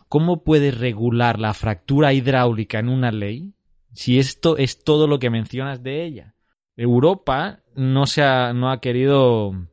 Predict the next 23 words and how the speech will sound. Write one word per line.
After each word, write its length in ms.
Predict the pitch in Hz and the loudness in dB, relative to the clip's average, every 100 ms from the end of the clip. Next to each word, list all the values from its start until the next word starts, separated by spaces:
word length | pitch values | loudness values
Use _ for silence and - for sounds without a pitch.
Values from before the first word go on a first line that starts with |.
| - | -10
meterse 560 | 113 101 - 113 - | -4 -4 -2 -2 0
en 60 | 120 | 0
estos 320 | 110 101 - | 0 -4 -6
temas 340 | 110 104 101 | -4 -2 -2
y 60 | 101 | -4
creo 180 | 101 98 | -6 -6
que 60 | |
está 140 | 95 104 | -4 -2
dejando 300 | 98 104 104 | 0 2 0
a 40 | |
cada 180 | 95 92 | 0 -2
estado 840 | 92 - 92 107 101 92 87 - - - | -2 0 2 4 2 0 -4 -10 -12 -6
que 100 | 98 | -4
se 100 | 92 | -2
las 160 | 90 | -2
apañe. 480 | 87 80 113 110 85 - | -2 0 0 0 -2 0
Hay 120 | 127 | 2
comunidades 520 | 160 175 165 151 156 | 2 2 2 2 0
autónomas 640 | 131 107 139 156 123 107 101 | -2 0 0 0 -2 -2 -4
en 120 | 98 | -6
España 580 | 95 - 131 123 113 147 | -6 -2 0 0 -2 -4
que 100 | 120 | -4
aprobaron 680 | 104 110 110 135 165 196 | -2 0 2 2 0 -2